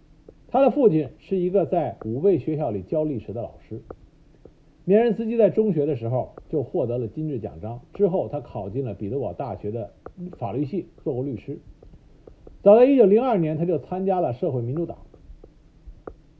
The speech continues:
在从事革命活动期间，缅任斯基也和他的前任吉尔任斯基做法不同。我们之前讲吉尔任斯基的时候提到过，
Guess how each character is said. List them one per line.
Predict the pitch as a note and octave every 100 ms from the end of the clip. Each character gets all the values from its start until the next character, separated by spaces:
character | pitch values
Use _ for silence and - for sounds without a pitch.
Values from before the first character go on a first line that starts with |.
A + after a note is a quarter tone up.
| - _ _ _ _ _ _
在 | C#4
从 | G#3+ B3+
事 | D4+
革 | F3 A3+
命 | C#4 D3+
活 | C3 A3+
动 | B3+
期 | C#3 A2+
间， | A2 G#2+ A2+ - - _ -
缅 | - E3+
任 | G3+
斯 | G3 G#3
基 | G#3 E3+ -
也 | B2+ A#2+
和 | A2 D#3
他 | E3
的 | C#3
前 | - C3 F3
任 | D3
吉 | B2+
尔 | F3 D3
任 | C#3
斯 | E3
基 | D3+ E3 - _ - - _
做 | A3 A#2+
法 | F2
不 | A#2+
同。 | - G#2+ - - _
我 | -
们 | C#3+
之 | F#3
前 | G3+
讲 | F3 A2
吉 | G2+
尔 | D#3+
任 | C3+ B2
斯 | D#3+
基 | E3
的 | A#2+
时 |
候 | G#2+
提 | G#2 G2
到 | F#2+
过， | F2